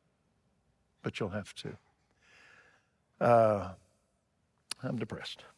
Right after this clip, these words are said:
Let's keep looking right here. So the one who despises the word will be in debt to it. But the one who fears the commandment, he doesn't have to go through that living hell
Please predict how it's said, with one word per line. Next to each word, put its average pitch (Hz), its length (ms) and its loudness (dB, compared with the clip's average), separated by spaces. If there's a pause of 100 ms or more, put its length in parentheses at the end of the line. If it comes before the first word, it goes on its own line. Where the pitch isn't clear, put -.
(160)
Let's 104 220 -4
keep - 240 -8
looking 101 300 -12 (220)
right 95 220 -4
here. 90 220 -10 (400)
So 170 180 10
the 175 80 8
one 240 240 8
who 233 100 6
despises 196 840 10
the 156 100 4
word 143 560 6
will 135 160 4
be 139 320 0
in 113 400 -2
debt 156 240 6 (140)
to 143 200 0
it. - 200 -8 (500)
But 180 260 10
the 214 100 12
one 262 600 10 (800)
who 180 200 8
fears 269 800 6 (100)
the 240 120 8
commandment, 285 560 10 (760)
he 294 240 6
doesn't 208 380 10
have 196 260 6
to 233 80 2
go 254 300 8
through 196 360 0
that 139 240 6
living 139 500 2
hell 117 600 2